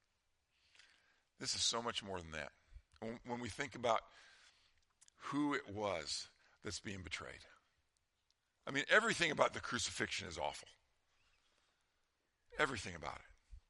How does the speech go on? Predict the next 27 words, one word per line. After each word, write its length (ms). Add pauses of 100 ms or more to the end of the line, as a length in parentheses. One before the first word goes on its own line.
(220)
it 40
is 140
just 480
awful. 320 (960)
Except, 680
and, 320
which 180
is 80
why 140
we 100
call 280
the 120
day 200
of 140
it 80 (100)
Good 180
Friday, 400 (480)
except 320
the 60
results 440
of 140
it 160 (600)
are 100
wonderful. 460 (880)
But 140
the, 80
the, 220